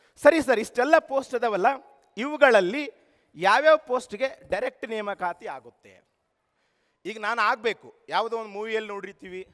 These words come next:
ಹ? So, ನಾ ಡೈರೆಕ್ಟ್ ನೇಮಕಾತಿಗಳು ಯಾವ ಇದಕ್ಕಾಗ್ತವೆ? Direct recruitment in ಕೆ ಎಸ್ ಪಿ. ನಮ್ಮ ಕರ್ನಾಟಕ ಪೊಲೀಸ್ ಇಲಾಖೆಯಲ್ಲಿ ಡೈರೆಕ್ಟ್ ನೇಮಕ ಆಗುವಂಥ ಹುದ್ದೆಗಳು ಯಾವ್ಯಾವು?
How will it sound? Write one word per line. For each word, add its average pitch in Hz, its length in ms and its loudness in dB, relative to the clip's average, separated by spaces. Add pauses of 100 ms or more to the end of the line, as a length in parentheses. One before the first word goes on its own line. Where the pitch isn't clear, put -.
(200)
ಹ? 190 40 -20 (460)
So, 226 120 -8
ನಾ 226 80 -2
ಡೈರೆಕ್ಟ್ 226 380 0
ನೇಮಕಾತಿಗಳು 214 640 -4
ಯಾವ 185 360 0 (140)
ಇದಕ್ಕಾಗ್ತವೆ? 139 760 -14 (420)
Direct 262 320 -2
recruitment 214 580 -8
in 262 80 -14
ಕೆ 175 200 -6
ಎಸ್ 147 180 -10
ಪಿ. - 180 -20 (120)
ನಮ್ಮ 247 200 -2
ಕರ್ನಾಟಕ 220 480 -4
ಪೊಲೀಸ್ 185 380 -14
ಇಲಾಖೆಯಲ್ಲಿ 165 600 -12 (300)
ಡೈರೆಕ್ಟ್ 262 320 -2
ನೇಮಕ 220 360 -10
ಆಗುವಂಥ 175 440 -6
ಹುದ್ದೆಗಳು 160 420 -10
ಯಾವ್ಯಾವು? 143 460 -10